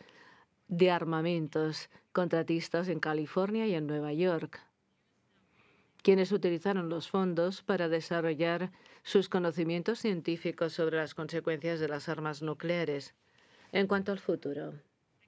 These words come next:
exhorto a los Estados Unidos una vez más, como ciudadana de los Estados Unidos, a que emprenda un proceso de reflexión para entender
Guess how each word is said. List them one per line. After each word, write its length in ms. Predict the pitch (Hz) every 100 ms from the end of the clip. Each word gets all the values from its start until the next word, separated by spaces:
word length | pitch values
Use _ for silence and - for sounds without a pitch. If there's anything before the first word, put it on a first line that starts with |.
| _ _ _ _ _ _ _ _ _ _ _ -
exhorto 480 | 190 190 185 165 170
a 40 |
los 180 | 160 156
Estados 500 | 170 - 202 185 160
Unidos 500 | 170 165 160 156 -
una 200 | 180 170
vez 240 | 156 147 156
más, 240 | 156 -
como 200 | 202 202
ciudadana 520 | 202 165 156 170 160
de 80 | 147
los 160 | 143 165
Estados 460 | 151 175 165 -
Unidos, 360 | 160 156 170 175
a 100 | 165
que 100 | 170
emprenda 500 | 151 143 185 214 220
un 80 | 196
proceso 720 | 165 160 170 165 - 196 196 - - -
de 240 | 180 185 185
reflexión 1160 | 170 165 - 156 139 - - 175 180 156 147 139
para 260 | 170 160
entender 800 | 151 143 156 151 151 180 160 143